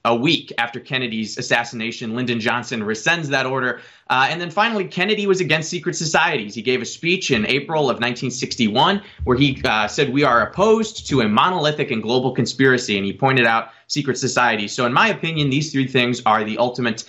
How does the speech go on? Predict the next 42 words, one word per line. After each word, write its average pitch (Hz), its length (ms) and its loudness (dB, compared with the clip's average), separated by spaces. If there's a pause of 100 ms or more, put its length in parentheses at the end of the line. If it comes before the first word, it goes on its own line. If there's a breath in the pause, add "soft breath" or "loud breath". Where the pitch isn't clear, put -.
(220 loud breath)
uh, 110 140 0
targets 131 480 0
that - 160 -12
killed 131 240 0
Kennedy. 127 380 -2
And 123 100 0
also, 151 280 0
Alex, 117 380 0 (240 loud breath)
people 185 260 0
speculate, 135 540 0
was 139 200 2
it 131 60 -8
the 120 100 0
mob 139 280 4
who 117 120 -6
killed 120 260 -8
Kennedy? 110 320 -4
Was 113 140 -4
it - 100 -4
Lee 165 100 6
Harvey 151 260 4
Oswald? 139 340 0
Was 113 180 -10
it 107 80 -16
the 120 60 -10
K 156 200 0
G 151 200 2
B? 143 200 4
Was 120 160 -2
it 104 80 -12
the 120 80 -4
C 160 220 -2
I 139 120 2
A? 139 360 -2 (220 loud breath)
Uh, 120 260 2
was 139 180 2
it 139 100 -6
the 143 80 0
deep 160 260 -2
state? 113 400 0
Was 135 220 0
it, - 240 -4